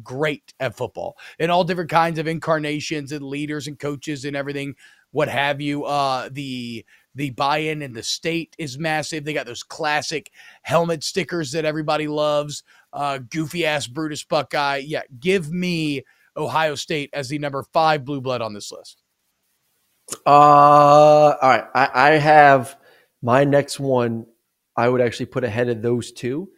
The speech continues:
Speaker 2: And I'm going out west to U S C, the Trojan, the Petit Trojan boys, who I'm sure will
Speaker 1: Yep.
Speaker 2: probably be your number sixty, Bob. Is that where you have
Speaker 1: Yep.
Speaker 2: them?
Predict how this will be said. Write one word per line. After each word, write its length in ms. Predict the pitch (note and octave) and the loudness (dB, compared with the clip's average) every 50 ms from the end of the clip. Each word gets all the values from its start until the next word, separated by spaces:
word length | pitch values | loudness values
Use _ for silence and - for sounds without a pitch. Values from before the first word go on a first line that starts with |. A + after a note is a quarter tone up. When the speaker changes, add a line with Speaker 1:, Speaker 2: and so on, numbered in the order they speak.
| _ _ _ _ _ _ _ | _ _ _ _ _ _ _
Speaker 2:
And 360 | - C#3+ C3 B2+ B2+ B2 B2 B2 | -6 -2 -2 0 0 0 0 0
I'm 160 | A#2+ B2+ C3 | -2 -2 0
going 220 | B2 C3+ C3 B2 | 0 0 0 2
out 180 | B2 - - C#3 | 0 -2 -2 -4
west 400 | A#2+ A#2 B2 C3 C3 - - - - | -2 -2 -2 -2 -4 -8 -14 -12 -8
to 340 | B2+ B2 B2 A#2+ B2 C3 - | -6 -6 -4 -4 -6 -8 -10
U 400 | C3+ B2 A2 A#2+ C3 C#3+ D3+ E3 | -12 -14 -12 -8 -6 -6 -6 -6
S 240 | D#3 C3 A#2 - - | -6 -6 -8 -8 -10
C, 360 | - - C3+ C3+ C3 C#3+ C3+ | -10 -6 -4 -4 -4 -6 -8
the 360 | C#3 A#2+ A2+ C3+ C3 C3 B2 | -10 -4 0 0 0 0 0
Trojan, 1000 | - - - - - B2 A#2+ B2 B2+ C#3 E3+ G3 F3 C#3 E3 F3 F3+ A3 A3 D#3+ A#2+ | -4 -10 -12 -8 -8 -6 -2 0 2 4 4 2 2 4 4 4 4 4 -2 0 2
the 100 | C#3 C3+ | 2 2
Petit 360 | - D3 C3+ - - F3+ F#3+ | 2 2 -2 0 -2 -4 -4
Trojan 580 | D#3 - - - F3 F3 D#3 A#2+ D3 C#3+ C3+ A#2+ | -4 -10 -4 -2 -2 -2 -2 -2 -4 -4 -2 -2
boys, 400 | B2+ B2+ C#3+ E3 F#3+ F3 F3+ - | 0 2 2 2 2 0 -2 -2
who 60 | C#3+ | -4
I'm 160 | C3+ - - | -4 -4 -6
sure 260 | - - - E3+ D#3 D3 | -12 -12 -8 -6 -4 -4
will 80 | C#3 | -4
Speaker 1:
Yep. 100 | C#3 - | -4 -4
Speaker 2:
probably 180 | - C3+ C3+ C3 | -4 -6 -8 -6
be 120 | A#2+ C3+ | -8 -8
your 140 | C3+ C3+ C3+ | -8 -8 -8
number 160 | C3 B2+ B2 | -8 -10 -12
sixty, 380 | C3 - D#3+ D#3+ - - G3+ G3+ | -12 -12 -14 -14 -12 -12 -10 -4
Bob. 320 | G3 G#3+ G#3+ A3 G3 - | -2 -2 -2 -2 -4 -6
Is 80 | D#3+ C#3 | -8 -8
that 100 | D3+ D#3+ | -6 -6
where 80 | E3 E3 | -6 -6
you 120 | D#3+ D#3 | -6 -4
have 180 | D#3+ E3+ E3 D#3 | -4 -2 0 0
Speaker 1:
Yep. 80 | D3+ | 0
Speaker 2:
them? 140 | - G#3+ A3 | -2 -2 -6